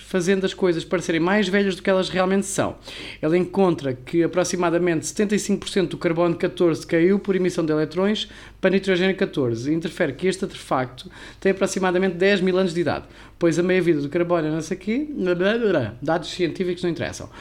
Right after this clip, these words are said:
Mas os nossos cientistas não percebem é que toda a vez que eles fazem uma medição, o monstro esparguete voador está lá a mudar os <laughs> resultados com o seu apêndice macarrónico.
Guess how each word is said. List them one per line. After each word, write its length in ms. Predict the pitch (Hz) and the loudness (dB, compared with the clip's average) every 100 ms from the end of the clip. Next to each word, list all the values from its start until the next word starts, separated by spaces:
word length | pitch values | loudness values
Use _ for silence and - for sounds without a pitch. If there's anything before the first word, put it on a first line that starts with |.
| - - | -12 0
Mas 160 | 180 | 2
os 80 | 185 | 4
nossos 160 | 233 220 | 2 2
cientistas 420 | 208 202 175 170 | 2 0 -2 0
não 100 | 202 | 0
percebem 460 | 202 - 160 147 160 | 0 0 0 2 0
é 60 | |
que 100 | 156 | -2
toda 220 | - 214 | -2 2
a 40 | 214 | 2
vez 220 | 180 165 | 2 0
que 80 | - | 0
eles 120 | 160 | 0
fazem 300 | - 190 175 | 2 2 2
uma 140 | 175 170 | 2 2
medição, 520 | 160 151 - 170 170 - - | 0 -2 0 -2 -2 -8 -4
o 100 | 175 | 2
monstro 280 | 190 202 202 | 4 4 2
esparguete 420 | - 196 180 151 | 0 2 4 2
voador 240 | 156 156 185 | 0 0 0
está 200 | 180 165 | 0 0
lá 180 | 156 170 | 2 2
a 40 | |
mudar 240 | 190 185 185 | 2 4 2
os 80 | 151 | 2
<laughs> 0 | |
resultados 640 | - 202 190 208 214 254 | 2 2 2 2 0 0
com 140 | - | -2
o 40 | 214 | 0
seu 240 | - 208 | 4 4
apêndice 420 | 202 214 196 196 | 4 2 2 2
macarrónico. 840 | 208 196 208 180 175 160 156 - | 0 0 0 2 2 2 -2 -8